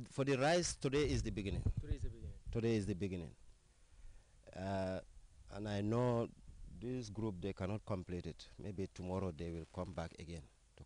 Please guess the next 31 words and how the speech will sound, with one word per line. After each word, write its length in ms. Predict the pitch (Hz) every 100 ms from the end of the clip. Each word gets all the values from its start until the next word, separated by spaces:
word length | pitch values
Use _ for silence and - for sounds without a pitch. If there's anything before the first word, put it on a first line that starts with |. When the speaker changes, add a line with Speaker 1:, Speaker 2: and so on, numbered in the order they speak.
| -
Speaker 1:
complete 400 | 82 78 87 80
it. 200 | - - _ - - - - - - -
So 260 | - 107 101
we 200 | 104 120
have 260 | 127 151
two 160 | - 160
groups 280 | 131 127 -
here, 200 | 113 87 - - - - - - - - -
the 100 | 92
groups 300 | 82 131 -
from 180 | 110 95
Talending 500 | 104 104 107 101 113 120 - - - - - - - -
and 160 | 101 104
the 60 |
group 240 | 87 101 113
from 240 | - 98
Saro. 400 | - 104 92 76 - - - - - - - - - -
But 120 | 104
normally, 480 | 113 123 120 110 104
the 140 | 107
Saro 340 | 104 135 143 156
ladies, 480 | 139 104 82 - - -
they 100 | -
are 80 | 113
the 80 | 110
people 320 | - 135 131
who 220 | 117 123
bring 400 | 107 107 104 95
this 200 | 87 101 -
type 280 | - 95 -
of 120 | 73